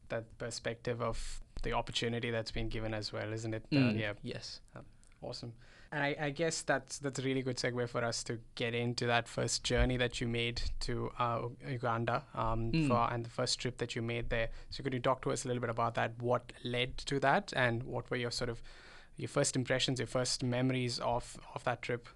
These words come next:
Speaker 2: Yeah, so that actually came about through an opportunity through Curtin University.
Speaker 1: Sure.
Speaker 2: Um, so it was in between my second and third year studying my film and graphic design degree. Um, and one of the things that, um, through my, the scholarship I was on,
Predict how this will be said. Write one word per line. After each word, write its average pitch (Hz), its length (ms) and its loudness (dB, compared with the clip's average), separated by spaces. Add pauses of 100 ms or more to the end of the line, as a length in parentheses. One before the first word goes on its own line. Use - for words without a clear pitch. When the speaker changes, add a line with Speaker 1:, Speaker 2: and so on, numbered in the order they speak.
(480)
Speaker 2:
Yeah, 139 360 4
so - 200 4
that 156 160 8
actually 185 280 2
came 127 260 2
about 107 260 2
through 127 140 -2
an 113 60 2
opportunity 107 560 -2
through 107 420 -2
Curtin 113 300 2
University. 107 640 0 (120)
Speaker 1:
Sure. - 140 -4 (180)
Speaker 2:
Um, 110 220 0
so 127 120 4
it 120 40 2
was 117 100 2
in 151 160 6
between 139 320 4
my 107 80 4
second 120 400 4
and 107 160 2
third 104 260 4
year 104 380 0
studying 110 380 4
my 104 140 0 (100)
film 117 260 4
and 110 100 -4
graphic 113 300 -2
design 107 360 0
degree. 113 280 2 (420)
Um, 104 280 0
and 110 100 2
one 123 80 6
of 127 80 6
the 120 80 4
things 110 420 4
that, 101 200 2 (100)
um, 104 360 -4 (100)
through 131 220 2
my, 107 140 2
the - 80 -4
scholarship 139 480 6
I 127 100 8
was 131 180 6
on, 180 180 2